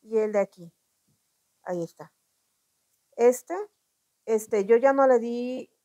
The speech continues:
eh, no le marqué cuál era el revés, pero si su tela no se le ve, porque a la mía se le ve cuál es el revés, miren. Este es el revés. Este, y este, el suavecito, es el derecho. Entonces, por eso yo ya no le marqué, pero si ustedes deben de marcarlo,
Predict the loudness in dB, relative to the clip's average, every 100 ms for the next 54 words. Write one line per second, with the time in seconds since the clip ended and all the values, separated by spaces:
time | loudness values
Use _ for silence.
0 | _ _ _ -8 -6 -6 -4 0 0 0
1 | -4 -6 -4 0 2 0 -2 -2 -4 -6
2 | -8 -6 -6 -10 -20 -20 -10 -4 -2 -2
3 | -6 -8 -6 -6 -6 -12 _ _ -8 -2
4 | 2 2 2 -2 -2 -2 0 2 0 -4
5 | -10 -6 -6 -8 -12 -10 -12 -16 -20 _
6 | _ _ _ _ _ _ _ _ _ _
7 | _ _ _ _ _ _ _ _ _ -6
8 | -2 -2 -2 -2 2 2 0 -4 -20 _
9 | _ _ _ _ _ _ _ _ -6 -6
10 | -6 -10 -4 -2 -2 -2 -6 -6 -8 -6
11 | -8 -10 -12 -10 -8 -6 -6 -6 -12 -12
12 | -12 -6 -2 -2 -4 -6 -2 -2 -2 -4
13 | -4 -6 -6 -10 -4 -6 -6 -14 -16 -8
14 | -8 -8 -6 -4 -4 -6 -8 -12 -10 -8
15 | -8 -10